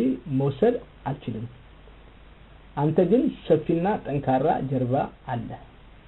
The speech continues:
ልጆቼን ሁሉ በአንድ ጊዜ አዝለ ያለምንም ች-፣ ያለምንም ድካም ማሻገር ትችላለህ" አለችው።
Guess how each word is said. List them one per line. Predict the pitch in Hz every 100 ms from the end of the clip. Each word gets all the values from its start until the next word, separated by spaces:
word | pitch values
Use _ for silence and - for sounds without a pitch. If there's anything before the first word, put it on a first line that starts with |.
| - - - - - - -
ልጆቼን | 131 135 151 170 180 165 -
ሁሉ | - 208 220 208 339 359 - - - -
በአንድ | 131 127 151 208 156
ጊዜ | 143 131 165 - 139
አዝለ | 143 147 143 202 294 - -
ያለምንም | 135 127 135 139 139 185 277 -
ች-፣ | - 147 127 -
ያለምንም | 127 131 143 160 220
ድካም | 156 - 147 214 - - - - - - - 135
ማሻገር | 139 143 - 143 175
ትችላለህ" | 180 - 135 131 139 - -
አለችው። | 123 123 -